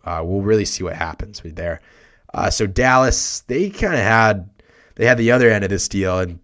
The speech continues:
it was kinda weird acquisitions, in my opinion. So they kinda went all in on this small ball shooting around Luka.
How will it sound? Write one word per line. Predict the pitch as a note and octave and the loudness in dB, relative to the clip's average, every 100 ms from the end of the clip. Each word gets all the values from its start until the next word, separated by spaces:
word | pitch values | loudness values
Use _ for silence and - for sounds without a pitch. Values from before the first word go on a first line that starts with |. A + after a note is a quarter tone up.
| - | -6
it | C3 | -4
was | F#3 - | -2 -6
kinda | - G2 | -8 -6
weird | G2 F#2+ | -2 -2
acquisitions, | F#2 E2+ E2+ F2 E2 E2 | -2 -4 -6 -8 -10 -12
in | E2+ | -8
my | E2+ | -6
opinion. | E2 F2 E2+ | -6 -8 -8
So | - | -8
they | F#2 | -8
kinda | F#2+ C#3 C3 | -6 -4 -2
went | A#2 G2+ _ _ _ _ _ _ _ _ - | -2 -4 _ _ _ _ _ _ _ _ -4
all | G2 G#2+ G#2+ | 0 2 0
in | G2+ G2+ | 0 -2
on | F2+ F2+ | -4 -6
this | E2+ | -6
small | - F#2+ F2+ F#2+ | -8 -6 -4 -2
ball | F#2 F2+ | -2 -4
shooting | - G2 F2+ | -4 -8 -6
around | E2+ F2 E2 F2 | -4 -4 -4 -4
Luka. | G#2 G2 F#2+ F2 D#2+ | -6 -4 -2 -2 -6